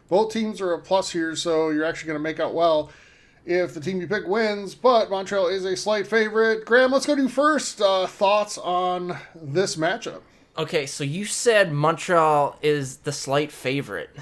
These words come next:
Speaker 1: Yep, at
Speaker 2: So
Speaker 1: home.
Speaker 2: I, so, uh, 'cause they're home. Well, I think this is a great time to bet on the Penguins.
Speaker 1: Okay.
Speaker 2: 'Cause I really, I'm pretty confident that the Penguins will handle Montreal pretty good.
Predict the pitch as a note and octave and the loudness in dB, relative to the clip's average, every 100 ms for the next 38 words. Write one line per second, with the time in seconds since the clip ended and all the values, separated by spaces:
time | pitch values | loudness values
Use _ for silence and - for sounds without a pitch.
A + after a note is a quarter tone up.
0 | C4+ C4+ - A#3+ G3+ D#3 D3 - - - | 0 0 2 0 4 4 2 -6 -14 -20
1 | - _ _ - - D#3 G#2 - _ - | -20 _ _ -12 2 2 2 -10 _ 0
2 | F3 D#3+ D#3+ C3+ A2+ A#2 C3+ D#3+ D#3+ F#2+ | 2 4 4 4 2 -4 0 4 6 6
3 | F3 F#3+ F#3 D#3 D3 C3 B2 A#2 B2+ A#2+ | 2 2 -4 -2 -6 -4 -6 -6 -10 -2
4 | C#3 C#3+ - - _ - C3 B2 A#2+ A2+ | 0 0 -2 -16 _ -6 -4 -2 -6 -6
5 | B2+ A#2+ - - A2 A2+ A2+ - A#2+ D3 | 0 0 -2 -6 -6 -6 -8 -4 -2 0
6 | F3 F#3+ F#3+ - _ E3+ G3+ E3+ - C3+ | -2 -4 -8 -16 _ -6 -6 -6 -4 0
7 | C#3+ B2+ D#3+ F3+ F3 D#3+ D#3 C#3+ D3 C#3+ | 0 0 2 4 4 0 -4 -6 -6 0
8 | G#3 G#3 F3 E3+ D#3 C#3+ C3 B2+ - _ | 2 2 4 4 4 -4 -4 -4 -8 _
9 | - B2+ A2+ A#2+ D3 C#3 C3 B2 A#2+ B2+ | -6 -2 -2 -4 -4 -2 -2 -6 -4 0
10 | B2 A#2+ B2 B2 B2 A#2 A#2 A#2+ B2 A#2 | 2 0 -2 -2 -2 -2 -2 -4 -2 0
11 | A#2 - - C3+ A#2+ A#2+ A#2 | -2 -6 -8 -8 -2 0 0